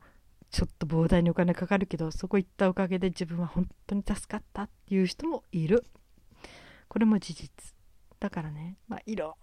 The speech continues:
んなサービスがあって、そのどれを選ぶか、運不運って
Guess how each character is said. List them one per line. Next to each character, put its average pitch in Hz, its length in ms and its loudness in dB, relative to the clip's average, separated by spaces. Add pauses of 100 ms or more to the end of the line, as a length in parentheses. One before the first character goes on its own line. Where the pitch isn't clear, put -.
(240)
ん 220 460 2
な 233 100 6
サ 240 200 0
ー - 20 2
ビ 214 100 -2
ス - 120 -12
が 180 120 -4
あ 185 40 -2
っ 185 40 -6
て、 - 360 -10 (880)
そ - 200 2
の 208 80 6
ど 190 200 0
れ 254 100 6
を 226 60 6
選 170 320 2
ぶ 175 80 -8
か、 - 400 -8 (1600)
運 220 260 8
不 - 200 -4
運 196 160 4
っ - 20 4
て - 60 -20